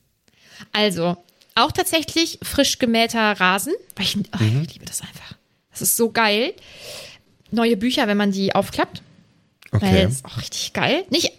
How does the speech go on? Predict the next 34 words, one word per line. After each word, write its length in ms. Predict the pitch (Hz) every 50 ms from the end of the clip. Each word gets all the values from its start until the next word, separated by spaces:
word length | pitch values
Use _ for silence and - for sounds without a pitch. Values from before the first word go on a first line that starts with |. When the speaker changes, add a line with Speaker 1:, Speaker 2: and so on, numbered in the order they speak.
| _ _
Speaker 1:
nicht 280 | - 247 311 - - -
so 160 | - 247 247
alte, 220 | - - 233 233 -
gammelige 320 | 226 240 254 254 226 226
Bücher, 320 | 208 226 233 240 226 208
wo 60 | 214 214
man 180 | 214 208 208 202
zum 100 | 214 208
Beispiel 240 | 208 208 - 214
eine 80 | 202 202
Käsescheibe 520 | - 220 208 196 180 - - 175 175 175
drin 180 | 175 175 170 175
findet. 260 | - 185 175 175 175
Das 120 | 180 220 -
finde 140 | - 190
ich 80 | 185 -
nicht 120 | 185 165
so 80 | - -
gut. 280 | - - - - - -
Aber 320 | 190 190 190 190 180 - - - _ _ _ _ _ _ _ - - - - -
neue 220 | - 202 196 185 180
Bücher 220 | 170 165 - 165 160
finde 180 | - - 175 -
ich 80 | -
gut. 180 | - - - - - - - - - - - - - - -
Ähm, 380 | - 226 233 240 247 247 240 - - -
dann, 240 | 247 254 269 285
wie 120 | 269 269 262
es 120 | 254 -
zu 120 | - 240 220
Weihnachten 540 | 214 240 269 285 262 - 269 247 240 247 -
in 160 | - 220 220
meinem 200 | 220 208 208 202
Elternhaus 800 | - 190 285 294 - 220 202 196 196 202 196 202 202 - - -